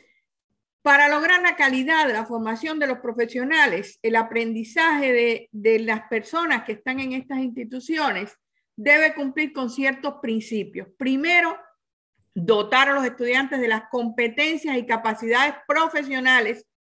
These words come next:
para insertarse en el mundo sociolaboral. Además, comprometer al estudiante a transformarse como protagonistas de su propio proceso formativo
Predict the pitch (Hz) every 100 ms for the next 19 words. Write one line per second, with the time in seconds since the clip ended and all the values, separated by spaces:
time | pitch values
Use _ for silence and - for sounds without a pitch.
0 | _ 240 240 233 240 226 339 339 294 240
1 | 220 214 254 262 247 202 202 175 160 143
2 | - - _ _ _ _ _ _ - 247
3 | 247 247 294 359 - - _ _ - 247
4 | 240 247 233 226 277 320 311 285 277 277
5 | 302 320 277 254 233 226 226 226 285 302
6 | 294 262 233 226 233 226 214 220 269 269
7 | 285 247 226 233 254 302 254 226 247 285
8 | 277 254 233 233 330 330 247 233